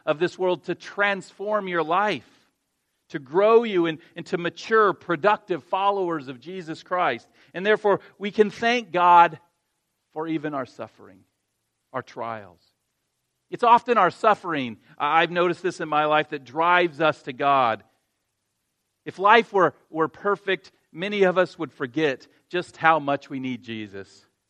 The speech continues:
As I look back on my life, I can see that,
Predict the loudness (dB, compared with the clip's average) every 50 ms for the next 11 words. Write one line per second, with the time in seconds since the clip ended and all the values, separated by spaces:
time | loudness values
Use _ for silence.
0 | _ _ _ _ _ _ _ _ -10 -6 -4 -2 -2 -2 -4 -4 -2 0 0 0
1 | 0 0 -4 -2 -2 -2 -2 0 0 -2 -2 -4 -8 _ _ _ -8 -8 -6 -8
2 | -10 -10 -10 -10 -8 -6 -6 -8